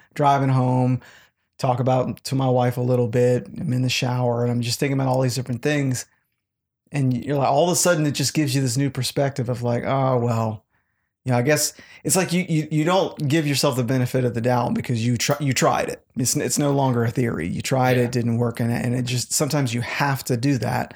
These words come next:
Speaker 2: Mm-hmm.
Speaker 1: And then that unlocks, um, a more critical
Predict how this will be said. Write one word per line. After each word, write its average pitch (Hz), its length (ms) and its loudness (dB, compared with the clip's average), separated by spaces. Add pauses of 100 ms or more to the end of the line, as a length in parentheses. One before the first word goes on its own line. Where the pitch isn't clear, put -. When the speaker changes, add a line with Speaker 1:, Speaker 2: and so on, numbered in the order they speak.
(220)
Speaker 2:
Mm-hmm. 113 200 -10 (200)
Speaker 1:
And 131 220 0
then 123 100 2
that 120 180 0
unlocks, 120 800 0 (120)
um, 139 640 -6 (560)
a 147 80 -2
more 135 200 2
critical 127 800 -2